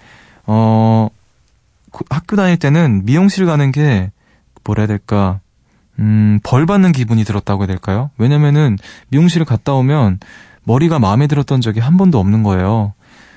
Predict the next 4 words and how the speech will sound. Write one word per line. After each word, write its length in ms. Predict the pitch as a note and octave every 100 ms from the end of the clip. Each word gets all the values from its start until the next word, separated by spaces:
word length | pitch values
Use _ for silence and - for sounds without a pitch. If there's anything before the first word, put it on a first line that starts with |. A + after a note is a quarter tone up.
| _
그래서, 500 | - B2+ B2 A#2+ G#2+ A2 _ _ _ _ -
음, 300 | A2 A2 G#2
아, 440 | G#2 A2+ A#2 A2 A#2
진짜 480 | - A2 B2 A2+